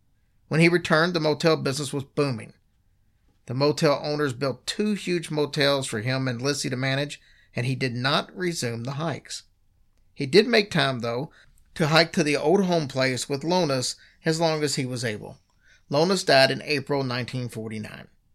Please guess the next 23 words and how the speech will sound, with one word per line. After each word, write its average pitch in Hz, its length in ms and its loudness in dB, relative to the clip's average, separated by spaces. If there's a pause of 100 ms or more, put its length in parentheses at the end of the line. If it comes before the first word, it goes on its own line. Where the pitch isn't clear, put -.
(420)
Before 147 280 0
his 220 140 4
death, 123 340 0
Lonus 135 300 -2
had 147 100 2
requested 139 440 -2
permission 165 540 2
from 165 120 -6
the 143 60 -4
national 131 380 -2
park 139 460 2 (240)
to 165 100 -2
be 156 140 2
buried 165 480 6
in 156 200 -8
the 143 80 -2
family 131 440 -2
cemetery, 160 800 -2 (1160)
which 135 180 -6
was 151 140 -2
on 127 260 -8
the 127 80 -6
farm, 156 420 -4